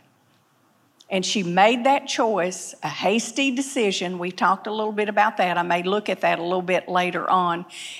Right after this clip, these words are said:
in the outline. But made a hasty choice and paid for it for the rest of her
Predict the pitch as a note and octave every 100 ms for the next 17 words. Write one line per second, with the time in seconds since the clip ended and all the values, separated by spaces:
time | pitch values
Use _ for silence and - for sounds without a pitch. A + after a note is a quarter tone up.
0 | - G3 G3 F3+ G3+ G#3+ - F3 E3 F3+
1 | - _ _ _ _ G3+ A3 G3+ - G#3
2 | G#3 A#3 A#3 G#3 A3+ B3 - D4 B3+ -
3 | A3+ G3 F3+ - - F#3+ F3+ - - C#4
4 | C4 D4+ C#4 A#3+ - G#3 G3 G3 F#3+ -
5 | G3 F#3+ F#3 E3+ G3 A#3+ A#3 F#3+ - -
6 | - G#3 F#3+ F#3 - - G3+ F3+ F#3 -